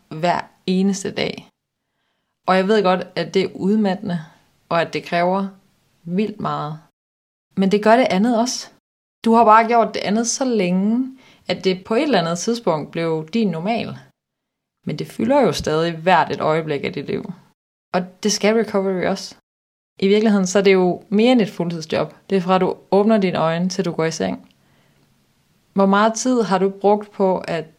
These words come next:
tænke på og handle efter en spiseforstyrrelse, eller en eller anden form for forstyrret mentalitet omkring mad og krop?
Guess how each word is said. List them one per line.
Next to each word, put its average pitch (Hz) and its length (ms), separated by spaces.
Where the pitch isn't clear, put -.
tænke 220 420
på 196 520
og 165 140
handle 202 460
efter 160 540
en 175 120
spiseforstyrrelse, 202 1120
eller 139 380
en 214 180
eller 190 160
anden 180 160
form 190 220
for 175 100
forstyrret 170 760
mentalitet 170 640
omkring 170 460
mad 170 340
og 170 100
krop? 165 340